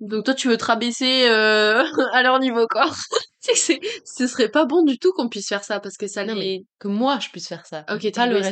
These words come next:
Speaker 2: reste du monde.
Speaker 1: Ok.
Speaker 2: Je
Speaker 1: <laughs> Parce que du coup, ton gosse, il va jamais parler,
Speaker 2: Oui,
Speaker 1: vous allez
Speaker 2: c'est
Speaker 1: juste pas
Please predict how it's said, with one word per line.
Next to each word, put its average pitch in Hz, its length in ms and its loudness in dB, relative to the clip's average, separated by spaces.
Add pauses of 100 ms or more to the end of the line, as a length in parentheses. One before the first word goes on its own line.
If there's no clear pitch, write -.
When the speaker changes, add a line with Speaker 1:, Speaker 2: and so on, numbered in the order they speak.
(120)
Speaker 2:
reste - 40 -12
du 175 160 -10
monde. 220 160 -2
Speaker 1:
Ok. 240 160 -2 (580)
Speaker 2:
Je 170 160 -10
Speaker 1:
<laughs> - 640 -8
Parce - 120 -2
que 330 140 6
du 254 120 -4
coup, 359 100 0
ton 277 180 0
gosse, 285 260 2
il 277 60 -2
va 233 100 4
jamais 285 420 0
parler, 320 340 2
Speaker 2:
Oui, 254 120 2
Speaker 1:
vous 233 40 0
allez 233 80 -4 (120)
Speaker 2:
c'est - 0 - (180)
Speaker 1:
juste - 200 -14
pas - 140 -6